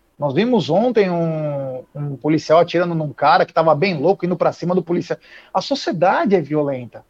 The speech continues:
Não é o, ah, o torcedor, ele é violento. Todo mundo é, tem um pouco de violência.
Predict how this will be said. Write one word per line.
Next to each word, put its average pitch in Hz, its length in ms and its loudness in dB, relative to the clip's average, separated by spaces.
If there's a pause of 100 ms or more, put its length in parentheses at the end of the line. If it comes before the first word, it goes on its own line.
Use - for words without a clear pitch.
(720)
Não 175 220 -2
é 311 240 6
o, 220 300 6
ah, 185 200 2
o 170 80 0
torcedor, 208 840 0
ele 160 160 -6
é 151 40 -6
violento. 135 460 -12 (220)
Todo 453 240 2
mundo 226 260 -6
é, 247 220 -2
tem 233 160 -14
um 285 100 -12
pouco 254 260 -2
de 294 120 -4
violência. 214 680 -4